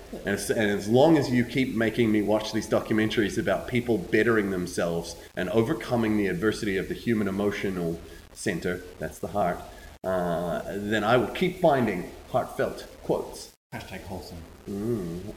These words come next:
Speaker 1: wholesome? <laughs> Swell.
Speaker 2: Wholesome.
Speaker 1: Swole.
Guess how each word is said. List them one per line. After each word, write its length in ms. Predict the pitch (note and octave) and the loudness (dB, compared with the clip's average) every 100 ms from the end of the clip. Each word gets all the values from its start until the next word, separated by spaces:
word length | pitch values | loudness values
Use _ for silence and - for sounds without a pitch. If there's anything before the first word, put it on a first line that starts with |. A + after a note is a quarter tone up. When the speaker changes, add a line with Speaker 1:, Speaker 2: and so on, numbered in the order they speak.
| - | -8
Speaker 1:
wholesome? 560 | - A2+ B2 F3+ - - - - - - _ _ - | -2 -2 0 -2 -4 -6 -16 -20 -20 -20 _ _ -12
<laughs> 60 | A#2+ - B2 - - - - | -10 -6 -8 -8 -20 -20 -14
Swell. 680 | - - F2+ G2 G#2 G#2+ | -10 -4 0 0 2 0
Speaker 2:
Wholesome. 360 | G#2 - - A2+ | -2 -6 -8 0
Speaker 1:
Swole. 460 | D3+ D#3+ E3 E3+ | 6 8 10 8